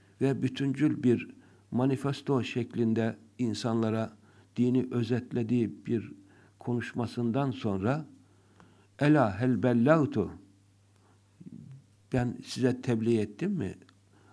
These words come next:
Anlatılması gerekenleri anlattım mı?" diye, e, dinleyenlere sorar. Hep birden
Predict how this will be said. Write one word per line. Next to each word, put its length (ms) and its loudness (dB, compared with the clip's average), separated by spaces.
Anlatılması 680 0
gerekenleri 840 0
anlattım 580 -4
mı?" 200 -4
diye, 300 0
e, 80 -4
dinleyenlere 680 2
sorar. 560 -4
Hep 260 -6
birden 440 2